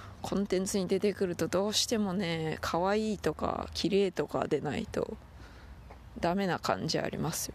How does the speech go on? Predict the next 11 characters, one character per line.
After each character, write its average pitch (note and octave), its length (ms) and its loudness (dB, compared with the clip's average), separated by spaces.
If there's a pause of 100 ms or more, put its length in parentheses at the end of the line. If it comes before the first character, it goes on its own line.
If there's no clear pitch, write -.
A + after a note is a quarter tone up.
ね。 D3+ 380 -2 (560)
そ E3+ 160 0
し - 120 -2
て、 C3+ 320 0 (1000)
ま F#3 320 2
あ、 - 260 4
た - 160 6
ま C4+ 220 4
に C4 220 2
そ G#3+ 200 2
の、 F3+ 380 2